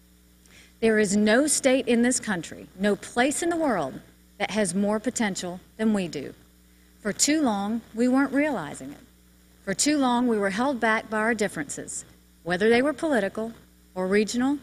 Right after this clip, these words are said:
or personal. For too long, we failed to understand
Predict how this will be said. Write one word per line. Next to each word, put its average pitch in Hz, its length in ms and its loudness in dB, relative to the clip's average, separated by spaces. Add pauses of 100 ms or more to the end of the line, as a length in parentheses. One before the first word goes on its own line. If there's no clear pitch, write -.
(160)
or 254 120 -2
personal. 233 500 -4 (840)
For 202 120 -2
too 311 220 2
long, 247 300 2
we 277 120 4
failed 233 340 0
to 240 60 0
understand 220 680 -4